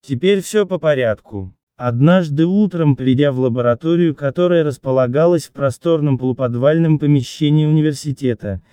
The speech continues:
я увидел, что мистер Салливан установил посередине помещения громадное кресло с высокой спинкой. Он попросил меня помочь,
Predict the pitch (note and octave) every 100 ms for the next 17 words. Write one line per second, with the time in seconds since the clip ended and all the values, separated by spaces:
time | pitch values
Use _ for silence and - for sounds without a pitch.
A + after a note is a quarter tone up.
0 | _ _ A2+ A#2 D3 D3 C#3 E3+ E3 D3
1 | B2 - C3+ C#3+ E3+ E3+ E3 C3+ D3 C#3
2 | C3+ D3+ E3+ C#3+ - B2+ B2 C#3 E3+ D3
3 | B2 B2+ B2 A#2+ B2+ A#2+ A#2 A2+ G#2+ -
4 | D3 C#3 C3 A2+ A#2 A#2+ B2+ A#2+ A#2+ G#2+
5 | B2 C3+ C3+ C3 A2+ A#2 A#2 C3 B2 -
6 | B2 - B2 A2 G#2 G#2 G#2 G2+ _ _
7 | - F3 F#3+ G#3+ G3 F3+ E3+ G3 G3+ G3
8 | F3 E3+ F3+ E3 D#3 D3 -